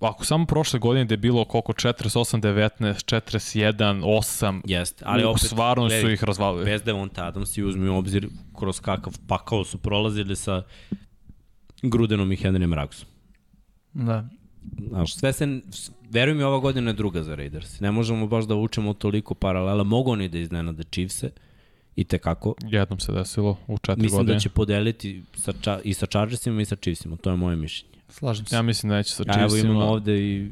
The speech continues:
Speaker 1: Mhm.
Speaker 2: Đole kaže kao navijač Denvera da i oni imaju rešenje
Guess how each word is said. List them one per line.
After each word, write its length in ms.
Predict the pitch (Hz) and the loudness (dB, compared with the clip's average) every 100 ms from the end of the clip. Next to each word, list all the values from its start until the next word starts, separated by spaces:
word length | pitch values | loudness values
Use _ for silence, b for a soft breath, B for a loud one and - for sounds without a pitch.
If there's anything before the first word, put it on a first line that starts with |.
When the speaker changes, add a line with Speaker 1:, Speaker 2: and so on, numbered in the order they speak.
| - | -2
Speaker 1:
Mhm. 200 | 113 101 113 - - - 98 107 104 | 0 0 -2 -6 -16 -12 -10 -8 -4
Speaker 2:
Đole 340 | 107 107 98 | 2 4 4
kaže 320 | - 101 92 | 2 0 0
kao 200 | 85 92 | -2 0
navijač 340 | 90 87 95 87 | 0 0 0 0
Denvera 420 | 90 90 90 92 | 0 2 2 2
da 260 | 90 95 92 | 2 2 2
i 140 | 90 101 | 2 2
oni 220 | 92 90 | 2 2
imaju 220 | 87 90 | 0 -2
rešenje 540 | 90 - 98 98 95 | -4 0 0 2 0